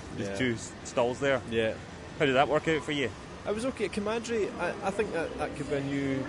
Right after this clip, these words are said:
Speaker 2: term that we, we coin.
Speaker 1: Uh, no.
Speaker 2: Okay. You've now joined me, Colin Little, in
Speaker 1: I
Speaker 2: Play
Speaker 1: have.
Speaker 2: Expo. Uh, I, I was saying earlier, uh, that it was all very nice, uh, but I've got, I've, since I have a P C upbringing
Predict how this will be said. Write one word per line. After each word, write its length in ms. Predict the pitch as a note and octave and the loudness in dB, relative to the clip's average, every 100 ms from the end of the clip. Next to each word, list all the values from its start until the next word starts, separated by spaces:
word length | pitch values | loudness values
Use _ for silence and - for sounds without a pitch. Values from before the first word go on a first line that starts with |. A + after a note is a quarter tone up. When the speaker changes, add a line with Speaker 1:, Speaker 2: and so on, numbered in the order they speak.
| - | -2
Speaker 2:
term 280 | C#3+ D3+ | 0 2
that 120 | D3+ B2 | 0 0
we, 80 | A#2+ - C3+ | -2 -4 -4
we 60 | C3 | 0
coin. 420 | E3 G3 A3+ F3+ - G2 - D#4 D#4 - | 2 2 0 -2 -6 -10 -6 -4 -2 2
Speaker 1:
Uh, 420 | B2 B2 A#2+ A#2 G2+ | 6 8 8 6 4
no. 180 | G2 - - - - - - - | -2 -2 -10 -12 -12 -8 -4 0
Speaker 2:
Okay. 180 | E3+ A3 - F#3 - - - - G3+ G3 - - - - G3+ - | 2 2 0 -6 -6 -8 -10 -8 -8 -8 -8 -10 -12 -10 -10 -2
You've 140 | E3+ G3 | 2 6
now 120 | G3+ | 6
joined 240 | F3 F#3+ | 6 4
me, 60 | F3 | 4
Colin 260 | F#3+ F#3 F3+ | 4 4 4
Little, 320 | F3+ F#3+ F3+ - | 4 2 0 0
in 260 | D3+ D3+ D3+ C#3+ - | 2 2 -2 -6 0
Speaker 1:
I 20 | |
Speaker 2:
Play 100 | D#3+ | 4
Speaker 1:
have. 180 | D3+ D3 | 4 2
Speaker 2:
Expo. 400 | - D#3+ E3 D#3 - - - G#2+ - | -2 -2 0 -2 -4 -12 -12 -10 -4
Uh, 40 | A#2 A#2 A#2 A#2+ | -2 -2 -2 -2
I, 120 | C#3+ | 0
I 120 | C#3+ | 0
was 140 | C#3+ | 0
saying 200 | C#3 C#3+ B2+ | 0 0 0
earlier, 420 | C#3+ B2+ A2+ G#2+ - - - - | 0 0 0 0 -6 -12 -12 -10
uh, 40 | A#2 G#2+ G2+ G2 | -4 -2 -2 -2
that 180 | G#2 A2 F#2 F#2+ - - - | -2 -4 -4 -8 -8 -10 -10
it 80 | C3 | -6
was 120 | C3+ | -2
all 100 | C3+ | 0
very 180 | B2 B2 | 2 2
nice, 320 | A#2 B2+ B2+ - | 2 0 0 -4
uh, 260 | - A#2 A2 | -4 -4 -2
but 80 | A2 | -4
I've 180 | A#2 | -4
got, 120 | B2+ A2+ | -4 -4
I've, 440 | C#3+ C#3 - B2 | -4 -4 -10 -4
since 200 | C#3 B2+ | -2 -2
I 40 | |
have 160 | B2+ B2 | -2 -4
a 40 | A#2+ | -4
P 180 | D3 | -4
C 200 | C3+ C3 | -4 -2
upbringing 460 | D3+ - F#3 F3 C3+ | -2 -2 -4 -4 -6